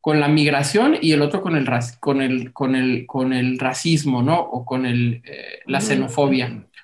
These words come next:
Speaker 1: Porque dice él, "Los, los grandes corporativos capitalistas están invadiendo países,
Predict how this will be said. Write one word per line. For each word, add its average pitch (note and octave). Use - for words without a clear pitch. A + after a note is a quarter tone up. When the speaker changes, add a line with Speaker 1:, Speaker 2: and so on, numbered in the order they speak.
Speaker 1:
Porque F3
dice A3
él, -
"Los, -
los F3+
grandes G#3+
corporativos F#3+
capitalistas F#3+
están D#3
invadiendo E3+
países, F3+